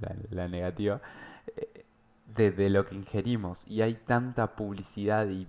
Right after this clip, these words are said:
tanto bombardeo de información que no nos importa. O sea,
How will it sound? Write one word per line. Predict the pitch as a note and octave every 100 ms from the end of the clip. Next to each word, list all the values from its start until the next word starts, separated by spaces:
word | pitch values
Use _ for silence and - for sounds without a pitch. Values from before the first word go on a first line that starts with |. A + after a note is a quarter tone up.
| -
tanto | A2 A#2+ A2+
bombardeo | G2+ G2 G2+ G2 G2 A2+ G#2+
de |
información | G#2 G2+ G#2 G2+ - A#2+
que | A#2
no | A#2+
nos | C3 -
importa. | A2 G#2+ C3 A2+ G2+
O |
sea, | - A2+